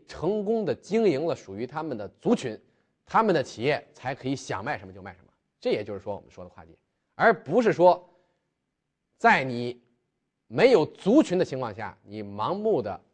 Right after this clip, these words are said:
啊，去搭配，啊，去做一些所谓的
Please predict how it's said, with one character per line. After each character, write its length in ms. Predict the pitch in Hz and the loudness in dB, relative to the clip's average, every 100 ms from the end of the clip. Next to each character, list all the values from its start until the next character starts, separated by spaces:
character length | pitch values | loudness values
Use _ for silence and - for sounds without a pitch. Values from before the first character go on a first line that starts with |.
| _ | _
啊， 260 | - 101 - _ _ _ | -10 -10 -10 _ _ _
去 340 | - 156 - - | 0 0 0 -2
搭 240 | 185 190 | 2 2
配， 340 | 196 190 - - | 2 0 0 -10
啊， 160 | 73 87 | -20 -12
去 140 | 160 | -8
做 240 | 151 196 135 | 0 2 2
一 60 | |
些 200 | 123 165 | 4 2
所 220 | 160 104 | 2 -4
谓 120 | 110 | 0
的 120 | 160 | 0